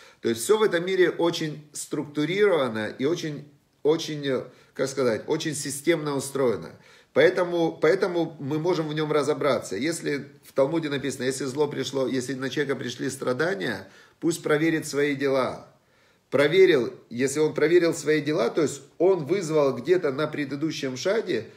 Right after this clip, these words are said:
это сегодняшнее страдание. И по страданию видно, что была причина этого страдания. Если он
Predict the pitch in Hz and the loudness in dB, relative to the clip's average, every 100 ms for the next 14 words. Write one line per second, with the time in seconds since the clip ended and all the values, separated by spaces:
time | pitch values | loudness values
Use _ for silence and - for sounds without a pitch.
0 | _ 131 156 - 131 156 147 139 139 135 | _ 0 0 0 -2 -4 -2 -6 -4 -4
1 | 127 127 120 123 107 - - - _ - | -4 -2 0 0 -2 -8 -16 -20 _ -20
2 | _ 135 131 139 - - - 175 175 156 | _ -2 2 2 0 -6 2 2 2 0
3 | 151 147 220 233 180 139 127 208 185 139 | 0 2 0 0 -4 -4 -6 -8 -6 -4
4 | 113 - - - 175 165 160 139 127 135 | -4 -6 -12 -4 -2 0 2 2 0 -6
5 | 139 156 139 123 113 107 - 113 107 98 | -6 -4 -4 -2 -2 -4 -4 -4 -4 -4
6 | - - - _ - - - 113 208 226 | -8 -14 -20 _ -20 -20 -16 0 2 2
7 | 160 170 165 165 170 165 | 4 2 4 4 4 0